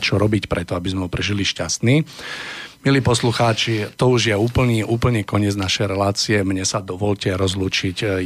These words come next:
jedným krásnym výrokom. Jeden múdry človek v živote raz povedal,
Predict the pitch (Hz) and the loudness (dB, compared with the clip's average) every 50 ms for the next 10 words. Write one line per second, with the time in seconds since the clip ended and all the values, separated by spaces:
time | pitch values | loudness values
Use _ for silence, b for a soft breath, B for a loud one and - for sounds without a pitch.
0 | 87 87 85 87 90 90 87 87 85 - 98 92 90 85 - - 101 90 87 87 | -2 -2 -4 -4 -4 -4 -4 -4 -2 -2 -2 -2 -2 -2 -2 -2 -2 -2 -2 -2
1 | 90 98 98 - - 95 90 92 90 85 90 87 90 87 90 90 90 - 92 - | 0 -2 -2 0 -2 -4 -2 -2 -2 -4 -2 -2 0 0 0 0 0 -2 -2 0
2 | - - 95 87 87 92 87 87 - - 110 - 98 90 92 85 - 98 87 82 | 0 -2 0 -2 -2 -2 -4 -4 -4 -4 -4 -2 -2 -2 -2 -2 -4 -4 -4 -6
3 | - - - 90 90 95 92 90 90 95 | -6 -6 -6 -6 -6 -4 -6 -6 -6 -8